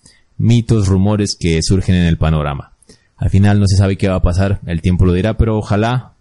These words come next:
ojalá salga al menos una cuarta temporada de Daredevil, que le den fin a la historia al menos.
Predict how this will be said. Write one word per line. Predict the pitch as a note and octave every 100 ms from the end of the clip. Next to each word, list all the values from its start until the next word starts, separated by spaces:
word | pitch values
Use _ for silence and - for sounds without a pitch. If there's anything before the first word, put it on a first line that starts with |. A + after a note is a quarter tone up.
| -
ojalá | F#2 G2 G#2 B2+ B2+ _ _ _ _ _ _ _
salga | - A2 G#2+
al | G2+
menos | G#2 G#2+ A2
una | G#2
cuarta | - G2+ -
temporada | - E2+ F2+ F#2 F#2+ F2+
de | E2 C#2 C2+ - _ _ -
Daredevil, | F#2+ F#2+ G2 A2 A2+ A#2+ A#2+
que | -
le | E2+
den | F#2 G2
fin | - A2
a | A#2
la | A2
historia | A2 B2 B2
al | A#2+
menos. | B2 C3 C#3+ - -